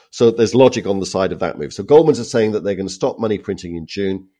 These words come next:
and then through the second half of this year, there will be two twenty-five basis point, quarter point rises in interest rates, so that the current official E C B rate, which is currently minus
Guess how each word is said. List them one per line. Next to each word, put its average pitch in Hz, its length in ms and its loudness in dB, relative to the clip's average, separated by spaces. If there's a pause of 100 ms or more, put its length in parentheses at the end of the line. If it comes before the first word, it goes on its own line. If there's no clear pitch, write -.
(140)
and 101 100 -6
then 98 120 -2
through 98 220 -8
the 87 80 -12
second 131 440 -4
half 90 340 -8
of 90 120 -16
this - 320 -14
year, 78 300 -6 (260)
there 95 120 -4
will 92 120 -6
be 95 140 -12
two 92 600 -4 (380)
twenty-five 101 600 -4
basis 87 340 -6
point, - 420 -14 (240)
quarter 113 360 0
point 92 340 -6
rises 87 440 -6
in 85 100 -10
interest 87 360 -12
rates, 73 380 -12 (320)
so 101 220 -6
that 92 160 -8
the 98 140 -12
current 120 500 -2
official 98 540 -8
E 107 140 -10
C 95 220 -14
B 92 200 -10
rate, 90 400 -4
which - 120 -20
is 82 80 -20
currently 92 380 -8
minus 92 680 -4